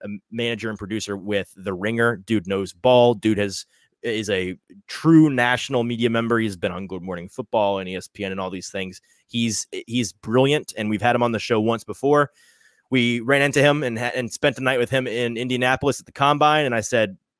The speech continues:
"Dude, we gotta get you on for a show." He said, "Let's do it." So we will be recording that next week and re-, and releasing it as soon as possible. But, um, what better topic than re-, receivers, something the Titans need very desperately.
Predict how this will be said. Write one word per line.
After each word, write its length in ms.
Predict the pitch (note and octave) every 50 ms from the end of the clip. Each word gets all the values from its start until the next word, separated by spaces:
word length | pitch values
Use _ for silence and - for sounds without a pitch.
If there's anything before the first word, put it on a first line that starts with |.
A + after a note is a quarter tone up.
| _ _ G#2+
"Dude, 260 | G#2+ C3+ B2+ B2 A#2
we 80 | B2+ A#2+
gotta 160 | C3+ B2+ B2+
get 200 | B2 A2+ - -
you 60 | B2+
on 140 | A#2 A#2 A2
for 140 | - A#2+ A2+
a 60 | G#2
show." 340 | - - D3+ C#3+ C3+ C3 B2
He 160 | G#2 A#2+ G#2
said, 260 | - - A2+ G2+ F#2
"Let's 160 | G2 G2 -
do 240 | - _ C#3 C#3+ C#3+
it." 140 | C#3 - - _ _ _ _ _
So 140 | - A2 G#2
we 100 | A#2 C3+
will 120 | C3 B2 A2
be 180 | A#2+ A2 A2
recording 500 | - G2 G#2+ - - - D#3 D3+ C#3+ C3+
that 140 | C3 C3 A#2+
next 240 | B2+ C3 G#2+ - -
week 160 | B2 A2+ -
and 120 | A#2 G#2+
re-, 60 | G#2 F#2 _ _
and 180 | - A#2+ G#2+ G2
releasing 380 | G#2 A2 B2 B2+ - - B2 A2+
it 100 | G2+ F#2
as 120 | G2 -
soon 180 | - C3+ A#2 G#2+
as 100 | G2 -
possible. 520 | - A#2 A2 A2 - - G#2+ G2+ G2 F#2
But, 180 | F2+ G2+ F#2+ - _ _ _ _ _ _ _ _
um, 260 | F#2+ F#2+ F#2+ G2 G2 G#2+
what 200 | C#3+ C#3 B2+ G#2
better 400 | C#3 C#3 C3+ B2+ A2+ G#2+ G#2+ - _ _
topic 420 | - C3+ C#3 C#3 - G#2 F#2 -
than 300 | - A2+ G#2 G2+ G#2 G2+
re-, 220 | G#2+ A#2 A2+ A2 - -
receivers, 560 | B2+ A2+ - - E3 D#3 G2+ F#2 E2+ F#2+ -
something 360 | - A#2+ A2 G#2+ G#2+ G2+ F#2
the 100 | F#2+ F#2+
Titans 360 | - - B2+ G2 G#2 G2 F2+
need 360 | G#2 A2+ A#2 A2 G#2+ F#2+ - - _ _ _ _ _ _ _ _ A2+
very 300 | A#2 C3 C3+ C3+ C3 B2+
desperately. 560 | A2+ A2+ F#2+ - - - G2 D#2+ C#2+ D#2+